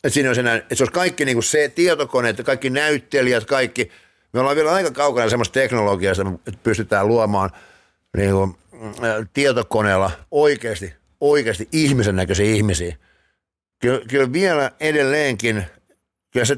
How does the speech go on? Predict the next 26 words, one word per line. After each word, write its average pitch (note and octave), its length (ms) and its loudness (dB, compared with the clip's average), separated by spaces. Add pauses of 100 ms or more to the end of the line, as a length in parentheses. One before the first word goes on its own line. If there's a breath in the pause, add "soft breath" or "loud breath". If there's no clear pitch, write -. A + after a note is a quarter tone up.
näkee C#3 380 -2
jotenkin A#2 640 0
aina, A2+ 260 0
että G2 140 -2
jos - 300 0 (1300)
vaikka F#3 200 0
nyt D#3 100 0
näissä C3 220 0
uusi-, B2+ 420 2
uudimmissa B2+ 280 2
Star A#2+ 280 2
Wars-elokuvissa, G#2 720 2
missä G2+ 300 0
on F#2+ 80 -6 (500 soft breath)
joitain G#2+ 380 2
näyttelijöitä G#2+ 600 2
vähän G2+ 200 2
herätetty G2+ 440 0
haudasta, G2+ 540 0 (760 soft breath)
niin G#2+ 200 -4 (500)
kyllä D#3 160 0
se B2 80 0
vaan G2+ 260 -2
näkee G#2+ 480 0
niistä D#2+ 260 -10
naamoista. E2+ 600 -6